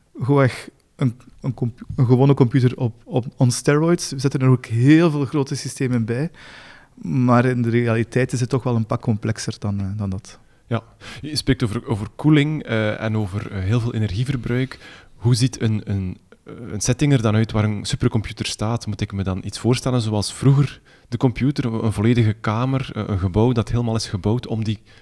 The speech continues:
Speaker 2: computer te laten werken? Is het zoiets?
Speaker 1: Ja, ja, absoluut. En dus ik zal ook het voorbeeld terugnemen van die, die grootste supercomputer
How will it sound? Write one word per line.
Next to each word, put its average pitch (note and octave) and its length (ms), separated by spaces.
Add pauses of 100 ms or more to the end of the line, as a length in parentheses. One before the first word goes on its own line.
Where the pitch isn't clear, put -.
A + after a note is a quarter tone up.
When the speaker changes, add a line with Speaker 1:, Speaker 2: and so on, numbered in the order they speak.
(120)
Speaker 2:
computer C3 360
te - 100
laten G#2 240
werken? D#3+ 280
Is A#2 80
het A2 100
zoiets? F#3+ 340
Speaker 1:
Ja, C#3+ 140 (140)
ja, - 120 (100)
absoluut. - 500
En F3 140
dus D3+ 140
ik - 80
zal D3+ 120
ook D#3 60
het - 100
voorbeeld D#3 400
terugnemen D3 460
van C#3 140
die, B2 220 (180)
die C3+ 120
grootste C3+ 320
supercomputer C#3 760